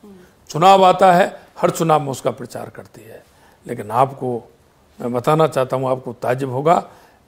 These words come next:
Speaker 2: कांग्रेस ने एक पत्र तक नहीं लिखा पचास साल में। ना केंद्र को पत्र लिखा, ना हरियाणा सरकार को पत्र लिखा। अगर कोई पत्र लिखा तो भारतीय जनता पार्टी के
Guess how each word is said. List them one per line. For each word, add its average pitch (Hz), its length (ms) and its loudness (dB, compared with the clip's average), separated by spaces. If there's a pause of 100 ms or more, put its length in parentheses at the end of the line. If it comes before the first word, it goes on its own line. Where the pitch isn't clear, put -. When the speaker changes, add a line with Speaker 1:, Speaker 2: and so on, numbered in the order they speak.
Speaker 2:
कांग्रेस 135 420 -4
ने 120 120 -10
एक 143 340 -6
पत्र 127 240 -6
तक - 220 -18
नहीं - 160 -20
लिखा - 300 -20 (760)
पचास 127 280 0
साल - 240 -12
में। 98 240 -20 (420)
ना 151 100 2
केंद्र 196 400 4
को 208 100 4
पत्र 208 260 2
लिखा, 185 340 2 (880)
ना 123 80 -2
हरियाणा 151 280 4
सरकार 143 440 0
को 131 100 -6
पत्र 120 260 -6
लिखा। 117 360 -14 (420)
अगर 139 180 0
कोई 156 160 0
पत्र 165 320 0
लिखा 170 360 2 (920)
तो - 60 -14
भारतीय 123 420 -2
जनता 120 280 -6
पार्टी 110 400 -4
के 110 120 -12